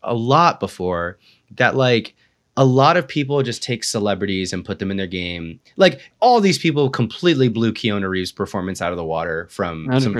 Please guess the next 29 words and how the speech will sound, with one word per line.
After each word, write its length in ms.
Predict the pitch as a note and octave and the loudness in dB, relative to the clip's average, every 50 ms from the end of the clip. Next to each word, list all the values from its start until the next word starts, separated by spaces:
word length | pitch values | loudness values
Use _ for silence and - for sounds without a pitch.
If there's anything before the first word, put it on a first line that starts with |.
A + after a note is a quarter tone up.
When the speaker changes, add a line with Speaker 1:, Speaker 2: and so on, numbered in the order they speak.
| G#2+ - | -6 -4
Speaker 2:
percent, 140 | - G#2+ G#2 | -4 -2 0
Speaker 1:
Cyberpunk. 440 | A2 G2 G2 F#2 - G2+ F2+ F#2 G#2 | 0 0 0 0 -2 -4 -4 -4 0
Speaker 2:
yeah. 60 | G#2+ | 2
Speaker 1:
Like, 260 | A#2+ A2 G#2+ - - _ _ _ - | 2 2 2 0 -4 _ _ _ 0
not 320 | - E3+ F3+ F#3+ E3+ D#3+ D3+ | 2 4 6 6 6 6 4
even 220 | C3+ A#2+ A#2 A2 | 4 2 2 0
close. 400 | G2+ - A2+ G2+ F#2 F2 - - | 0 0 0 0 0 -2 -2 -2
Like, 280 | - G2+ F#2+ F#2 - - _ _ _ _ _ _ _ _ - C#3 | 0 2 2 0 -2 -6 _ _ _ _ _ _ _ _ 0 2
I, 200 | D#3 - - - - - | 2 2 2 0 0 4
I 120 | D#3+ E3 | 4 4
don't 400 | D3 - - D3+ D#3 E3+ - - | 4 4 4 4 4 4 2 0
understand 760 | D3 C#3+ C3 B2+ B2+ - - - A#2 A2+ A2 A2+ A2+ A#2 A2 | -2 0 0 0 -2 -2 -2 -2 -2 0 0 -2 -2 -4 -4
how, 760 | - - G#2 A2 G#2 G#2 G2+ G2+ G2+ G2+ G2 G2 G2 G2 - - | -4 -2 0 0 0 0 0 0 -2 -2 -2 -4 -6 -8 -4 0
well, 140 | C3 D3+ D#3 | 2 4 6
I 80 | D3+ | 6
do 200 | C#3 C3+ D3 C#3 | 6 6 4 4
understand, 600 | A#2+ G#2 G2 - - - D#2 D2 C2+ C2+ C#2 - _ _ - | 4 2 0 -2 -4 -8 -8 -6 -8 -8 -10 -12 _ _ -6
but 360 | G#2 G#2+ G2 G2 F#2+ - _ _ _ _ _ _ _ _ _ _ _ - - - - | -2 0 0 0 0 -2 _ _ _ _ _ _ _ _ _ _ _ -20 -16 -10 -4
the 160 | C3 C#3 C3+ | 2 2 2
fact 480 | C#3 - D3 C#3 D3+ E3 - - - - | 2 4 4 4 4 4 0 -2 -2 0
that 400 | A#2 A#2 A#2+ A#2 A#2 A2 - _ _ _ _ _ _ - | 2 2 4 2 2 0 -4 _ _ _ _ _ _ -4
you 100 | A2+ A2 | -4 -2
can 220 | - A#2 A2+ G#2+ | 0 2 0 2
get 260 | G2+ A2+ A#2 A2 A2 - | 4 4 4 4 4 2
an 180 | F#2+ F#2+ - - - | -2 -6 -8 -6 -2
A-lister 960 | B2 B2+ C3+ C#3+ D3+ C#3 B2 A2 G#2 - - - F2 D#2+ D#2 D#2 D#2 - - | 0 2 2 2 2 2 2 2 0 0 -2 -4 -4 -4 -4 -4 -6 -8 -6
like 180 | - F#2+ F#2+ - | -6 -6 -6 -4
Keanu 360 | - - A#2 A2 A2 A2+ G#2+ | -2 0 0 2 2 0 0
Reeves 540 | G2 F#2 F2 F2 E2+ E2+ D#2+ E2+ - - | 0 0 0 -2 -2 -4 -6 -8 -10 -10